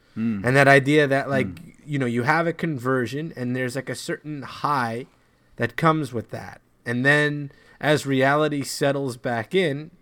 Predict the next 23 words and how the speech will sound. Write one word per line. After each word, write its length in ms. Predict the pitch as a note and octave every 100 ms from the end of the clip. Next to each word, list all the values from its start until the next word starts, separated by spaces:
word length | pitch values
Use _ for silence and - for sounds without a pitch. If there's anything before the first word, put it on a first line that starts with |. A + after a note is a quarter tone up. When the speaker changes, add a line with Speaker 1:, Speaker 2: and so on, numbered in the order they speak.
| _ _ _ _ F2 B2+
Speaker 2:
you 120 | B2
kind 280 | - C#3 C3+
of 120 | A#2
fall 480 | - - C#3+ C3 B2+
backwards. 680 | - C#3 C3 - G#2+ F#2 - - - -
And 120 | C3+
I, 60 | D3+
and 180 | D3 D3
I, 80 | D#3
like, 400 | D#3 C#3+ - C3
being 240 | D#3+ F#3
a 60 | F#3
part 340 | F3 D#3 E3
of, 240 | D#3 C3 - -
um, 400 | A2+ G#2+ G#2 F#2+ -
R 160 | A#2 C3
C 260 | - C3+
I 120 | B2 A2+
A 400 | A#2 C#3 D#3 D#3+ - -
in 180 | - B2
the 60 | A2
parish, 680 | - D3+ D#3+ A2+ A2+ - - - - - _
um, 560 | - A#2 A2+ G#2 G#2+